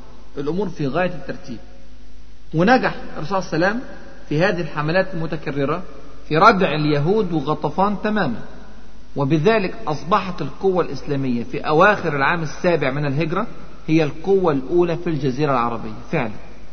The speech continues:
ومع نجاح هذا الجانب العسكري للدولة الإسلامية، إلا أن الرسول صلى الله عليه وسلم لم يترك مهمته الأولى كرسول، وهي مهمة البلاغ. انتشر الدعاء إلى الله عز وجل في كل مكان في الجزيرة العربية، بل خرجوا خارج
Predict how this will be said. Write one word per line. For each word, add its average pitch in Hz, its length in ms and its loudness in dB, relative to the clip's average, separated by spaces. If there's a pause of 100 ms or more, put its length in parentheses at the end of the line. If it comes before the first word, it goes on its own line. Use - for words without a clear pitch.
(220)
ومع 220 220 8
نجاح 226 420 4
هذا 214 140 4
الجانب 196 340 4
العسكري 151 600 0 (180)
للدولة 160 320 2
الإسلامية، 139 600 0 (640)
إلا 180 200 2
أن 214 100 2
الرسول 190 240 2
صلى - 120 -2
الله 175 120 4
عليه 208 100 0
وسلم 190 80 2
لم 156 120 2
يترك 190 420 4 (240)
مهمته 160 680 4
الأولى 165 300 0
كرسول، 165 520 -4 (260)
وهي 147 160 0
مهمة 165 320 0
البلاغ. 160 340 -2 (580)
انتشر 185 480 2
الدعاء 160 500 2
إلى 156 100 -2
الله 156 180 0
عز 160 220 0
وجل 185 300 -2 (440)
في 165 140 -2
كل 247 380 2
مكان 175 300 -2 (100)
في - 20 -8
الجزيرة 143 360 -2
العربية، 117 500 -4
بل 196 300 -4
خرجوا 214 540 0 (460)
خارج 208 300 2